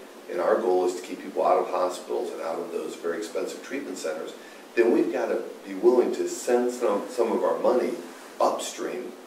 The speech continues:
to pay for the prevention side, right? And that's what the patient-centered medical home does, is takes better care of people in the community so they can avoid the complicated problems that land them in the hospital or in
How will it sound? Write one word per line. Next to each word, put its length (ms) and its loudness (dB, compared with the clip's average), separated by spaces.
to 100 -6
pay 260 6
for 140 0
the 60 0
prevention 560 0
side, 320 0
right? 240 2
And 120 -2
that's 220 0
what 120 2
the 60 -6
patient-centered 600 0
medical 320 0
home 220 -10
does, 320 -2
is 140 -2
takes 220 -2
better 420 4
care 220 0
of 180 -2
people 280 -2
in 100 4
the 100 0
community 640 -2
so 240 4
they 260 6
can 120 -2
avoid 640 2
the 60 -8
complicated 840 -4
problems 480 -4
that 200 4
land 240 -2
them 80 -6
in 100 -6
the 60 -4
hospital 640 -6
or 360 0
in 120 -4